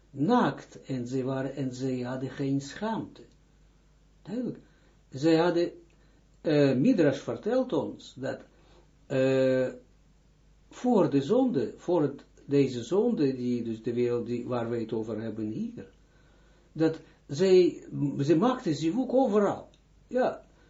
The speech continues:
ze hadden liefde, eh,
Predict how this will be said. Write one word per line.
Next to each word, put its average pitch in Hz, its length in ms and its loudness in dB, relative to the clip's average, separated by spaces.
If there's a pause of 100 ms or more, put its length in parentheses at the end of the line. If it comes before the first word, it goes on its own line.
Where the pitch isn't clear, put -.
(520)
ze 196 160 -2
hadden 135 320 4
liefde, 214 600 4
eh, 143 1040 -4